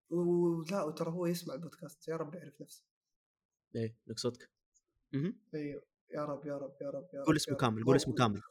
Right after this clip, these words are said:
Speaker 1: قسم بالله إني ودي بس، آخ، الله أكبر. المهم إنه يعني الله يسامحه.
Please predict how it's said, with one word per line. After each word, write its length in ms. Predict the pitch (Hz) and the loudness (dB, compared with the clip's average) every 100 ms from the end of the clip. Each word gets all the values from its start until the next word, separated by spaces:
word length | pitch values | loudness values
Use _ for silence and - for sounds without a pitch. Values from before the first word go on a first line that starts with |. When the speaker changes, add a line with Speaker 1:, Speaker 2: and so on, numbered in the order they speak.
| - _ _ _ _ | -20 _ _ _ _
Speaker 1:
قسم 360 | 202 - 185 170 | -4 0 2 2
بالله 320 | 156 165 170 | 4 6 6
إني 140 | 156 | 6
ودي 340 | 151 139 135 - | 0 -4 -10 -12
بس، 200 | 170 - 107 | -10 -10 -14
آخ، 1000 | 117 - - - - - - - - | -14 -12 -10 -8 -8 -10 -14 -18 -20
الله 180 | 190 208 | -14 -12
أكبر. 460 | - 208 214 320 - _ _ _ _ - - | -10 -8 -4 -4 -6 _ _ _ _ -20 -4
المهم 220 | 302 381 349 | 2 6 8
إنه 220 | 302 277 | 10 12
يعني 440 | 262 254 254 247 | 12 12 10 8
الله 240 | 262 330 175 | 8 6 6
يسامحه. 560 | 156 160 143 180 - | 4 2 0 -2 -8